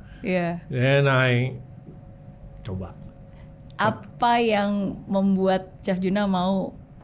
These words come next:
Speaker 1: membuat tato di usia lima belas tahun pada saat itu?
Speaker 2: Tato ya.
Speaker 1: Hmm.
Speaker 2: Ini kita ngomong tato. Oke. My age, eh, lahir tahun tujuh puluhan. Kita besar dengan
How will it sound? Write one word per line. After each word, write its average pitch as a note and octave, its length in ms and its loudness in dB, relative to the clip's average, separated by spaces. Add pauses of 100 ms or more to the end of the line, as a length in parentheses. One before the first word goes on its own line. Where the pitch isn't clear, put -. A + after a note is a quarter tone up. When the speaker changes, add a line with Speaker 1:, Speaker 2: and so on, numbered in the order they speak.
(120)
Speaker 1:
membuat F3+ 760 2
tato E3+ 420 0
di F#3+ 120 2
usia B3 300 2
lima B3+ 140 4
belas G3+ 180 2
tahun G#3+ 240 0
pada E3 160 -6
saat D3 180 -4
itu? C3+ 140 -6
Speaker 2:
Tato D3+ 400 2
ya. G#2+ 160 -6
Speaker 1:
Hmm. D#3 240 0
Speaker 2:
Ini C#3+ 160 -2
kita D3+ 160 0
ngomong C3+ 240 2
tato. A2+ 320 -2 (400)
Oke. C3+ 320 -2 (1200)
My A#2+ 220 -2
age, A#2+ 540 -4
eh, G2+ 680 -2 (300)
lahir G2+ 340 -4
tahun G2+ 240 -4
tujuh F#2 200 -6
puluhan. G2+ 460 -4 (680)
Kita B2 320 -4
besar A#2 460 -2
dengan G#2 680 -4